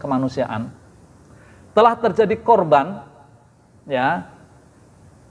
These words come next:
yang meninggal di jalur Gaza sampai tanggal dua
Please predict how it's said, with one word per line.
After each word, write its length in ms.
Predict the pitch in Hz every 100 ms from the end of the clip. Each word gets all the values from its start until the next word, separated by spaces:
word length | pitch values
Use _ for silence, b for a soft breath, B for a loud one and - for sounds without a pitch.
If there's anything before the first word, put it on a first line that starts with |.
| _ -
yang 240 | 180 196
meninggal 720 | 208 220 220 220 202 175 175
di 160 | 196 190
jalur 320 | 190 196 175
Gaza 640 | 170 139 139 151 220 - - - _ -
sampai 400 | 196 190 220 214
tanggal 720 | 185 180 180 202 196 170 -
dua 560 | 185 185 127 95 -